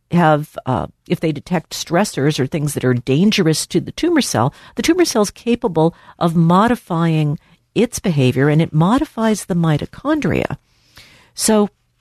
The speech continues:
they use this pathway to slow down their physiology so that they can, uh, relax and regroup after a stressor. And they found a mitochondrial protein called miro two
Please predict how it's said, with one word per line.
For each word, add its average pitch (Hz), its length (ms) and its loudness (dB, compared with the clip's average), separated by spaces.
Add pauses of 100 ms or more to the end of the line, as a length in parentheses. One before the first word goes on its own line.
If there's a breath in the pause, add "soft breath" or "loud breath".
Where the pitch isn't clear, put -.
(840)
they 208 160 2
use 208 380 2
this 240 180 -4
pathway 190 420 0
to 170 80 -4
slow 180 480 2
down 190 640 0
their 151 200 0
physiology 151 920 0 (300 soft breath)
so 165 140 -4
that 175 180 -2
they 165 160 -2
can, 147 360 -4 (720 soft breath)
uh, - 240 -8 (640)
relax 170 540 2
and 143 300 -2
regroup 165 720 2 (140)
after 139 320 -2
a 120 60 0
stressor. - 600 -4 (760 soft breath)
And 165 100 2
they 170 80 2
found 190 280 -2
a - 20 0
mitochondrial 208 760 -2
protein 135 500 -2
called 135 340 0
miro 156 460 2
two 139 480 0